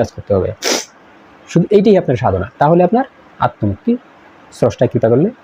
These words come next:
ঘটতে পারে। সেটা কেমন? যখনই আপনি খাবার খাবেন তখনই just, just আপনি এর মন্ত্র আছে, মন্ত্র বলছি না, মন্ত্র বলার প্রয়োজন নেই, কারণ ব্রহ্মাণ্ডের সকল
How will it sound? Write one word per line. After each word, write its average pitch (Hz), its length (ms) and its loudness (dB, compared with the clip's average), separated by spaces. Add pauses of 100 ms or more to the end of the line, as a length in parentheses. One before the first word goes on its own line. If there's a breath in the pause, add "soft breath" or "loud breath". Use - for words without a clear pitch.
(140)
ঘটতে - 320 -2
পারে। 92 180 -2 (1200)
সেটা 170 180 2
কেমন? 220 160 2 (100)
যখনই 185 260 4
আপনি 220 180 4
খাবার 185 200 2
খাবেন 254 160 2 (760)
তখনই 185 260 2
just, 196 180 0 (260)
just 170 200 2
আপনি 165 200 -2
এর 135 140 2
মন্ত্র 202 220 4
আছে, - 140 -2
মন্ত্র 175 220 2
বলছি 160 180 0
না, 143 40 4 (220)
মন্ত্র 156 220 2
বলার 131 180 2
প্রয়োজন 113 260 4
নেই, 147 120 0
কারণ 127 120 0 (640)
ব্রহ্মাণ্ডের 127 440 2
সকল 139 160 0